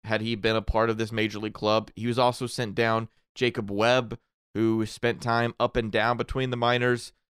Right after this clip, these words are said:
Uh, he's another one who gets, uh, sent down to the minors. Um, Ronald Acuna, the projection now there is for first week of May, which excites me,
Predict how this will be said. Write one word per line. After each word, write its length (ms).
Uh, 480
he's 340
another 260
one 380
who 240
gets, 360
uh, 340
sent 280
down 440
to 180
the 80
minors. 560
Um, 580
Ronald 360
Acuna, 600
the 80
projection 720
now 340
there 520
is 240
for 400
first 580
week 420
of 240
May, 600
which 600
excites 600
me, 440